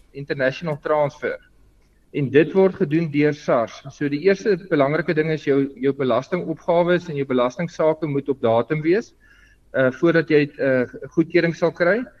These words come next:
En dan moet jy ook, eh, spesifiek vir hulle kan aandui waar die geld vandaan kom.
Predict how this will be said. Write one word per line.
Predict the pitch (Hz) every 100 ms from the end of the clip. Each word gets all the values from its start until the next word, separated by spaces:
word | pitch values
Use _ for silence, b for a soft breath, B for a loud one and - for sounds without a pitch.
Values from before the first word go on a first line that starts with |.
| b b
En | 151
dan | 135 143
moet | 160
jy | 175 143
ook, | 185 180 -
eh, | 143 151 151
spesifiek | 143 - 160 151 180 175
vir | 175
hulle | 156
kan | 156 151
aandui | 131 170 170 147 131 139
waar | - 123 123 147
die | 160
geld | 156 175 160 156
vandaan | 151 131 123 123
kom. | 107 92